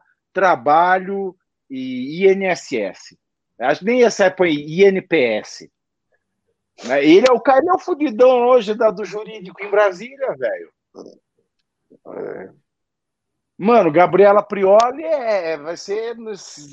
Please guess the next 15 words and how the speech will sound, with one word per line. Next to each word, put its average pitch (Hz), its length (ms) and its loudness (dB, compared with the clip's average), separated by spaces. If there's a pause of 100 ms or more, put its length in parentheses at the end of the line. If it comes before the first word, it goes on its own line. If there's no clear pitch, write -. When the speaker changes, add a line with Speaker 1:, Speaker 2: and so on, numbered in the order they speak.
(260)
Speaker 1:
é, 135 180 -2
nível 160 340 0
Noruega 247 680 4
perto 113 380 -2
do 107 100 -16
que 113 100 -18
tá 107 240 0
hoje. 87 340 -6
Speaker 2:
<laughs> - 760 -8 (1700)
Ah, 156 280 6
é. 104 280 4 (160)
O... 110 420 -4 (540)
é - 60 -2
o 156 60 6
seguinte. 104 540 -4